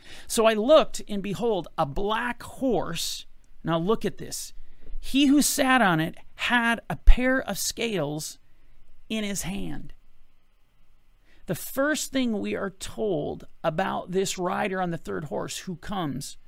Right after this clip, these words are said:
is that he is holding a pair of scales. Now, what do scales represent? What, what is it, what does a scale refer to? What is it a tool for? The answer to that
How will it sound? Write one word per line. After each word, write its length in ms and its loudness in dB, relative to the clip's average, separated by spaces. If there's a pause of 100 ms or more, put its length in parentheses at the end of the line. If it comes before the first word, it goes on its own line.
(680)
is 200 2
that 400 2
he 240 -6
is 120 0
holding 520 0
a 60 -4
pair 240 4
of 80 -4
scales. 640 -6 (460)
Now, 360 -2 (840)
what 220 0
do 100 -2
scales 580 0
represent? 840 -4 (1400)
What, 300 -2
what 420 -2
is 160 -2
it, 80 -4
what 140 0
does 140 -8
a 40 -6
scale 800 -2
refer 560 -4
to? 300 -2
What 240 0
is 160 -4
it 100 -4
a 120 -6 (120)
tool 420 -2
for? 500 0 (500)
The 200 2
answer 260 2
to 140 -4
that 300 0